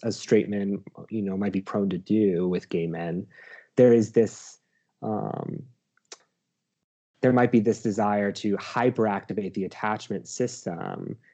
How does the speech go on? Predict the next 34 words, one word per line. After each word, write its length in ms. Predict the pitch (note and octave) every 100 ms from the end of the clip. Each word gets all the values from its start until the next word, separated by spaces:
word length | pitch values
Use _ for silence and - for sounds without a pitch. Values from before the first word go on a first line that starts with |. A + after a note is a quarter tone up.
| -
because 440 | A2+ - G#2 F#2+
it 260 | G#2 G#2 -
feels 260 | A#2 A2+ G2+
like 120 | F2+
the 80 | G#2
other 100 | F#2
person 320 | - F#2 F#2+
is 100 | -
pulling 440 | - G#2+ F#2 F2+
back 340 | E2+ E2+ E2 -
and 160 | F#2
pulling 280 | - F#2 E2+
away. 500 | E2+ F2 G2+ B2 C3+ _ - -
Uh, 120 | G#2
and 140 | G2+ G2+
so 80 | A2+
there 120 | G#2+
might 240 | G#2+ G#2
be 80 | G#2
some 180 | F#2 G2+
of 80 | F#2+
those 180 | F#2+ -
ambivalent 540 | G2 F2+ G#2 G2 F#2+
responses 680 | - F2+ - G2+ F#2+ G2 F2+
towards 380 | - - B2 A#2
that. 340 | F2+ F2 - - - - _
Um, 200 | G#2 G#2+
whereas 440 | A2+ B2+ A#2+ A2 -
with, 340 | A2 F#2+ - -
with 200 | G#2+ G2+
folks 440 | - G#2+ - - -
who 300 | - G#2+ G2
might 380 | F#2+ A2 A#2+ A#2
be, 420 | A2 G#2 G2 F#2